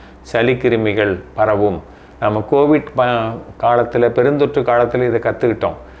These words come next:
கிருமிகள் காற்றின் மூலமா பரவும். நிறையா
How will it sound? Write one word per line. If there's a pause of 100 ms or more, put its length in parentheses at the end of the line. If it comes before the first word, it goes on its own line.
(540)
கிருமிகள்
காற்றின்
மூலமா
பரவும்.
நிறையா